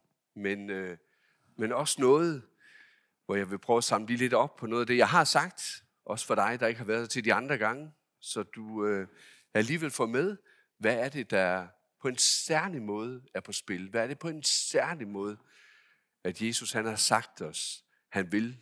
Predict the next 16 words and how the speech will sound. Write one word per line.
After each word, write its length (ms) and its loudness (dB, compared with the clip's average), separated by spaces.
når 100 -4
han 180 -12
sender 360 0
Helligånden, 640 -4
sådan 260 -6
som 200 -8
vi 80 -6
fejrer 380 -2
det 200 -10
her 140 2
i 60 2
de 160 2
her 80 6
dage 420 0
i 80 -18
pinsen? 480 -12